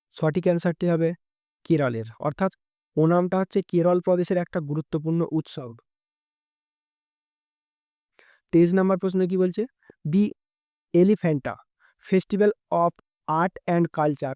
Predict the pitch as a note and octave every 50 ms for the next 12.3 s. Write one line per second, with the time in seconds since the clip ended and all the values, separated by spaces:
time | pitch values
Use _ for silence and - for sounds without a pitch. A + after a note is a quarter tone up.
0 | - _ - C#3+ C#3 D3+ D#3+ - F3+ F3+ - - F3+ F#3 G3 G3 - - F3+ E3+
1 | G3 G#3+ G#3 E3+ D3 C#3 B2+ - - C3 A#2+ A#2+ A#2 A#2+ C#3 - _ _ _ _
2 | _ _ _ _ _ _ _ _ _ - - - E3+ E3+ E3+ F#3 F#3+ F#3+ F#3 F3+
3 | - G3 G3 - - E3+ D#3 - - - F3 E3 - - G#3 C4 - _ _ _
4 | _ D3 C#3+ D3 D#3 D3 C#3+ C3 A#2+ A#2 A#2 D#3 - _ _ _ _ _ _ _
5 | _ _ _ _ _ _ _ _ _ _ _ _ _ _ _ _ _ _ _ _
6 | _ _ - F3+ F3 E3+ F3+ F3+ F#3+ F#3 F#3+ G3 F3+ F3 F#3+ F3+ F3+ G3 F#3+ G3
7 | G3 F#3+ - G3 D#3+ D3+ E3+ E3 F3+ F#3 G3 - _ _ _ _ _ - E3+ -
8 | - - E3+ D3+ D#3+ F#3+ - _ _ _ _ _ F#3+ F3 - A3+ G#3+ G3+ - -
9 | G3+ G3 G3+ G3 D#3+ D#3 C#3 - D#3 C#3 - C3+ C3 B2+ C3+ - _ _ _ _
10 | _ _ - E3 D#3+ - _ _ _ _ _ _ _ _ _ _ _ _ _ _
11 | _ _ _ _ _ _ _ - - G3+ G3+ F#3+ G#3+ G#3+ G#3+ G#3+ A3 G#3+ F3+ D#3+
12 | F#3+ - - - D#3+ D3